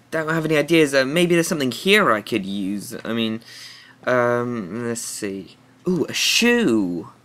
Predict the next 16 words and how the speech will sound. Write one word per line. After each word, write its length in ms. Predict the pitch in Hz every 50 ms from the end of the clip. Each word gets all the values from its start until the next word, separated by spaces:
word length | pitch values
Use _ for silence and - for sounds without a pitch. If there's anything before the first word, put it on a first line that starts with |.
| _ - - _ - - _ - -
A 80 | -
shoe. 680 | - - - - - 185 156 123 107 95 92 92 85 65 -
What 300 | - - 170 220 294 -
could 160 | - - 320
I 120 | 320 320 277
do 360 | - - 208 202 202 196 196
with 240 | 185 185 190 180 160
a 80 | 156 151
shoe? 760 | - - - - - - - 165 127 101 85 - - - 131 _ - - - - - - _ - - - - - - - - - - _ _ _ _ - - - - - - - - - - - - - - - - - - - - - - - _ _ _ _ _ _ _ _ _ -
No, 1040 | 127 120 117 113 113 110 110 110 110 107 107 104 101 98 98 98 98 98 98 98
I 80 | 107 123
don't 220 | 135 165 170 151
really 240 | 151 151 147 131 113
feel 320 | 113 - - 175 185 170 120
like 160 | 107 101 92
getting 300 | - 101 101 98 90